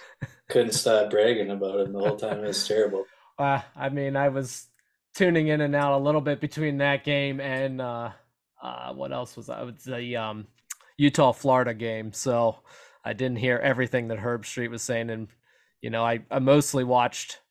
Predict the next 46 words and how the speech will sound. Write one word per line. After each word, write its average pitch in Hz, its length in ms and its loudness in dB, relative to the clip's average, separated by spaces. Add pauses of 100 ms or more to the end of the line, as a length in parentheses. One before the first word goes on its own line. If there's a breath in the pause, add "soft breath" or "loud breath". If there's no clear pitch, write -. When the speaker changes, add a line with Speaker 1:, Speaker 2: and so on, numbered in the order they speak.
(220)
Speaker 1:
towards 139 320 2
the 127 140 -2
end 131 140 2
of 117 100 -6
the 113 80 -10
game 117 320 -6
when 113 140 -2
they 117 100 -4
started 117 360 0
to 117 60 -8
get 113 200 -6
their, 110 240 -4 (340)
you 107 100 -12
know, 98 220 -12 (200)
number 98 440 -8
about, 98 280 -10 (160)
or 110 340 -6 (280)
get 160 140 4
their 127 120 2
footing 120 400 2
around 104 320 -4
themselves. 104 500 -6 (460 loud breath)
Uh, 139 100 6
but 160 160 4
they 180 120 6
grinded 196 380 4
out 202 140 8
a 165 60 8
win. 151 380 2 (100)
I 143 100 -2
mean, 147 200 2
last 175 300 2
year, 165 360 0 (840)
the 147 280 -4
trenches 156 520 2
were 127 200 0
a 117 40 -4
problem 117 460 -2
for 117 220 -2
Ohio 113 260 0
State, 120 440 -6
and 127 140 -4
it 127 80 -6
looked 135 160 -2
like 131 200 2
this, 151 280 -2